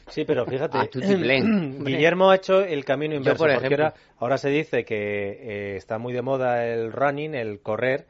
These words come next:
Speaker 1: porque es el gimnasio, la calle libre, que no te tienes que gastar. Pero Guillermo dice, bueno, a esta gente que corre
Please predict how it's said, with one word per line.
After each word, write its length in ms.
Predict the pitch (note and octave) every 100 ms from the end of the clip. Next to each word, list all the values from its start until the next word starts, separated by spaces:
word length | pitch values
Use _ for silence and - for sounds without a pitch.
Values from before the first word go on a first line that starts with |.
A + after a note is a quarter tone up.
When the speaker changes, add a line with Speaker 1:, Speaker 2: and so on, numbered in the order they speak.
| - _ _ -
Speaker 1:
porque 340 | A#2 G#2+ A2
es 120 | G#2
el 320 | A#2 A2 G#2+
gimnasio, 760 | G2 G#2+ A#2 D#3+ - D#3+ D#3+ D3+
la 420 | C#3+ B2+ B2+ B2
calle 240 | C3 D#3 D3+
libre, 800 | D3 C3 A2 G#2 G2+ G2+ G#2 G#2
que 100 | A#2+
no 100 | C3
te 120 | D3+
tienes 220 | D3+ C#3+
que 100 | -
gastar. 360 | B2 A#2 G#2+ G2 - - _
Pero 400 | - A2+ A2 A2+
Guillermo 380 | C3 A2+ A#2 C#3+
dice, 180 | C3+ -
bueno, 280 | A#2 C3+ A#2 - _ _
a 80 | -
esta 200 | G#2+ B2+
gente 360 | B2 D3 C#3 A#2
que 300 | A2+ G#2 G#2
corre 500 | - C#3 C3+ C3+ E3